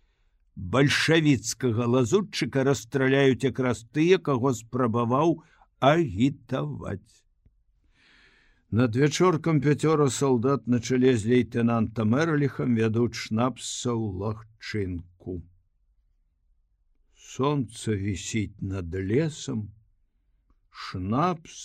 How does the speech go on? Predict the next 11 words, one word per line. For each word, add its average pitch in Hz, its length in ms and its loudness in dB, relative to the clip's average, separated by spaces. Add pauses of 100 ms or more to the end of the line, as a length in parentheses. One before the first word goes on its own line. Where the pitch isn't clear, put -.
(120)
шоргае 110 960 -2
лапцямі 110 800 -2
па 107 240 -2
зямлі, 98 600 -2 (880)
ногі 101 580 -2
заплятаюцца. 104 1300 -4 (1500)
Калі 104 320 -2
ставіць 151 560 0
спіной 131 520 0
да 107 200 -2
ямы, 127 500 0